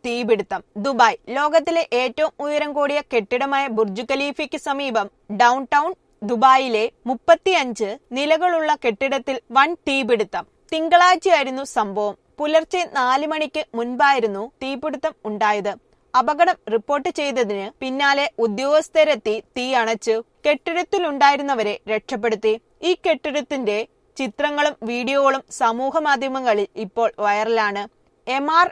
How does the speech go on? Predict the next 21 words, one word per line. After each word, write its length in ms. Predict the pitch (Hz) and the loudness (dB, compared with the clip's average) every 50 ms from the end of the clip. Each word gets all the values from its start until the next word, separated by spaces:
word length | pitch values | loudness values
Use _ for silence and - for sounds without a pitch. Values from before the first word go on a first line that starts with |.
| - - | 0 2
എയ്റ്റ് 340 | 233 233 240 277 285 - - - | 4 6 6 4 2 -4 -8 -6
ബോളിവാർഡ് 720 | 214 262 277 285 302 320 330 339 311 330 330 330 277 - - | -2 0 2 2 4 2 2 0 2 4 4 4 2 0 -4
വാക്ക് 380 | 208 226 233 247 277 _ _ - _ - | 0 2 4 4 4 _ _ -20 _ -8
എന്ന് 280 | 240 247 240 226 208 202 214 233 _ _ - | -6 -6 -4 -4 -4 -6 -8 -10 _ _ -8
വിളിക്കുന്ന 480 | 220 254 269 277 254 - 294 277 269 254 247 - _ _ - | -6 -4 -4 -4 -4 -4 -4 -2 0 -2 -2 -2 _ _ 2
ടവറുകളുടെ 680 | 277 262 254 240 277 285 294 294 320 311 302 294 - - - | 4 4 4 4 2 0 2 2 2 2 2 0 -2 -2 -2
ഭാഗമാണ് 640 | 226 220 214 226 240 240 262 277 277 262 254 247 - - | 0 2 2 4 2 2 0 0 2 2 2 0 -4 -8
ഈ 120 | - 240 247 | -8 -10 -8
കെട്ടിടം. 500 | - - 226 202 185 220 214 190 214 214 - _ _ _ _ _ _ _ _ _ - | -2 -2 -2 -2 0 -2 -2 -2 -2 -4 -8 _ _ _ _ _ _ _ _ _ -2
തീപിടുത്തത്തെക്കുറിച്ച് 1040 | 320 330 339 302 359 370 370 - 392 370 - 392 381 339 - 370 - - - 226 226 240 - - - | 0 0 2 0 0 -2 -2 -2 -2 -2 0 0 -2 0 -2 -4 -4 -2 -2 -2 -2 -2 -4 -4 -4
എം 200 | 247 247 247 262 | -2 -2 -2 -2
ആർ 140 | 277 294 330 370 _ - | 0 0 0 -2 _ -10
ഇതുവരെ 440 | - 247 214 254 269 285 294 285 294 - _ | -6 -4 -2 0 2 2 2 2 2 -2 _
പ്രസ്താവനയൊന്നും 880 | - 262 262 240 - - - 285 285 302 311 311 311 302 277 254 262 269 254 | -4 -2 -2 -2 -2 0 2 2 4 4 2 2 2 0 0 -2 -4 -6 -8
പുറപ്പെടുവിച്ചിട്ടില്ല. 1000 | _ - 247 240 240 220 277 269 269 269 269 269 220 - - 214 - - 196 170 - 131 - - _ _ _ - | _ -4 -2 -2 -2 0 0 0 0 0 0 -2 -4 -6 -12 -10 -6 -6 -6 -6 -6 -10 -12 -14 _ _ _ -6
ദുബായിലെ 600 | 226 277 285 254 302 320 339 339 359 359 359 370 359 - - | -4 -2 2 6 6 8 8 6 4 4 4 4 4 4 2
ഉയരം 360 | 480 - 254 - 262 285 302 294 | -4 -4 -2 -2 -4 -4 -4 -2
കൂടിയ 260 | 320 320 320 320 330 320 | -2 -2 0 0 0 0
കെട്ടിടങ്ങളിൽ 760 | - 302 285 262 302 302 294 302 294 285 262 233 214 208 220 269 - _ _ | 0 -4 -4 -2 -2 0 0 0 -2 -2 0 0 0 0 0 -2 -6 _ _
തുടർച്ചയായി 640 | - 269 269 262 277 277 - - 339 302 302 302 302 | -4 -2 0 0 0 -2 -2 0 2 2 2 2 0
തീപിടുത്തം 560 | - 285 254 247 220 247 247 262 - 302 | -2 -4 -4 -4 -4 -4 -4 -2 -2 -2